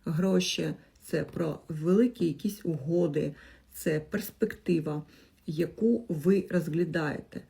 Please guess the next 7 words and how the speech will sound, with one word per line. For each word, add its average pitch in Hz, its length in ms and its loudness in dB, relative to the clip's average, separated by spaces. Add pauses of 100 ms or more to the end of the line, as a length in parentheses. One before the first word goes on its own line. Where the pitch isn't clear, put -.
(240)
Тобто - 320 -6
це - 200 -4
щось 214 400 2
не 185 180 6
маленьке-, 180 800 4
маленьким 170 680 0
пов'язане, 151 640 -4